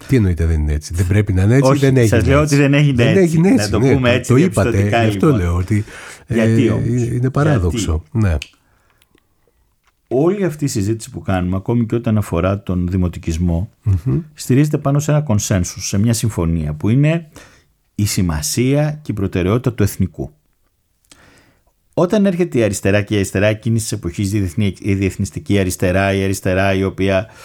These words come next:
Speaker 2: θα δημιουργηθεί το μεγάλο ζήτημα με το μακεδονικό και όλα αυτά τα ζητήματα που τώρα πια ανήκουν στο παρελθόν, είναι μια αριστερά η οποία θα έρθει να αμφισβητήσει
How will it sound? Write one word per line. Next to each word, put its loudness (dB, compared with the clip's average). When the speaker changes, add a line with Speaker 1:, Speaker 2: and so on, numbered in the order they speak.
Speaker 2:
θα -6
δημιουργηθεί -2
το -2
μεγάλο 0
ζήτημα -2
με -2
το -4
μακεδονικό 0
και -4
όλα -2
αυτά -4
τα -6
ζητήματα -6
που -14
τώρα -2
πια -4
ανήκουν -4
στο -8
παρελθόν, -4
είναι 2
μια 4
αριστερά 2
η 2
οποία 0
θα 0
έρθει 0
να 2
αμφισβητήσει 0